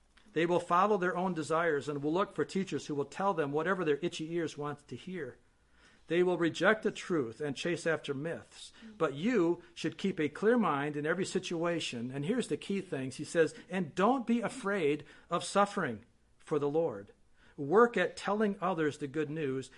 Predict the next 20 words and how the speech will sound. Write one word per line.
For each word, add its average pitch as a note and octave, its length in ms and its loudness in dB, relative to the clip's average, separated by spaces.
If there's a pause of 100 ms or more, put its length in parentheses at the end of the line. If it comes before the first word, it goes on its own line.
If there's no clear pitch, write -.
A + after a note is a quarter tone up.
(120)
and D3 200 -4
fully A3+ 340 2
carry G3 380 0
out E3 160 0
the C#3+ 80 -2
ministry D#3+ 500 -2
God C#3+ 240 -4
has B2 140 -4
given A2 320 -8
you." E2+ 160 -20 (1700)
Goodness E3 760 2 (560)
is D3 280 -2
knowing G3+ 420 2
that D#3 180 -2
I D#3+ 140 4
have D#3 240 0
to D3 80 -6
tell D#3+ 340 -2
the B2+ 80 -8
truth. - 580 -12